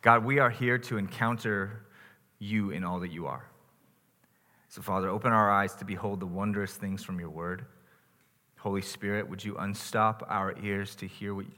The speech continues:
you would speak to this church at this time and place? Tether our minds to be present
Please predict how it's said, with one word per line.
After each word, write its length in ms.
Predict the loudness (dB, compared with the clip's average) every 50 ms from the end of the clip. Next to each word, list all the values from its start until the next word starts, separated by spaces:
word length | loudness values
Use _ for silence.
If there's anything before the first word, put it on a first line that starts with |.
| _ -16 -10
you 160 | -8 -6 -4
would 160 | -4 -6 -8
speak 300 | -10 -10 -8 -8 -8 -8
to 120 | -10 -10
this 260 | -8 -6 -8 -8 -8 -10
church 420 | -10 -6 -6 -4 -4 -6 -8 -10
at 220 | -12 -14 -14 -12
this 240 | -12 -12 -12 -12 -10
time 240 | -8 -8 -6 -6 -6
and 120 | -8 -8
place? 460 | -8 -10 -12 -12 -12 -16 -20 -20 -20 -20 _ _ _ _ _ _ _ _ _ _ _ _ _ _ _ _ _ _ _ _ _ _ _
Tether 280 | -2 0 2 4 4 2
our 160 | 2 0 0
minds 360 | 0 2 2 2 0 -2 -4
to 80 | -8 -8
be 80 | -10
present 760 | -10 -8 -6 -2 -2 0 0 -2 -4 -6 -8 -10 -12 -16 -20